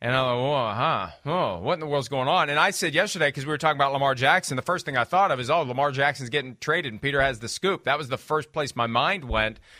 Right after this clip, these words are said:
I didn't even think, even though I was kind of waiting and watching and wondering if Bruce Arians was gonna step down.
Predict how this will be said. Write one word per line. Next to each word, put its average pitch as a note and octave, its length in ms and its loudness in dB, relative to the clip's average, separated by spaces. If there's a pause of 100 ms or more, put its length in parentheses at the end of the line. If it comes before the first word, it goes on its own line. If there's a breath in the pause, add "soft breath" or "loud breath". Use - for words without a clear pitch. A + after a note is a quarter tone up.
(160 loud breath)
I C3 80 4
didn't D#3+ 200 -2
even C3 280 -2 (300 soft breath)
think, F#3 400 0
even A3+ 180 2
though C4 140 6
I A3+ 160 8
was F#3 180 -2
kind G3+ 340 2
of F3 120 -4
waiting G3+ 520 2 (300)
and D#3+ 140 0
watching G3 580 4
and E3+ 140 -2
wondering G3 560 2
if D#3+ 180 -6
Bruce F3 240 -2
Arians F3 320 0
was D3+ 100 -8
gonna D#3 200 -2
step D3+ 280 0
down. D#3 440 2